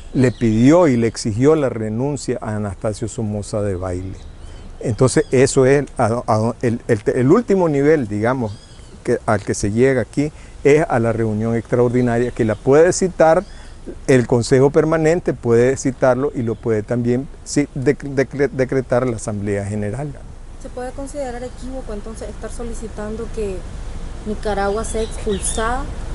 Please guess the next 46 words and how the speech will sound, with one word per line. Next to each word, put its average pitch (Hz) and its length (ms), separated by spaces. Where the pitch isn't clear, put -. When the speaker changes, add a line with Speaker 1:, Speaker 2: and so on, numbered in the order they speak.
Speaker 2:
Muchos 277 340
lo 208 160
hacen, 196 340
de 185 140
hecho 262 180
la 262 60
oposición, 247 600
eh, 190 880
los 208 140
jóvenes 247 480
en 196 100
realidad 196 500
que, 202 280
que 190 80
se - 120
han 208 80
sentido 247 520
o 190 100
que 196 80
han 202 160
sido 254 480
vulnerados 208 540
sus 247 160
derechos, 220 360
exigen 269 460
eso 277 220
porque 240 220
ellos 254 140
consideran 262 500
que 277 80
es - 60
como 269 280
la, 214 260
la 208 120
máxima 220 560
solución 220 540
que 233 100
puede 226 260
haber. 233 320
¿Usted 240 460
qué 254 80
les 262 100
puede 254 320
decir 233 240
al 226 80
respecto? 208 420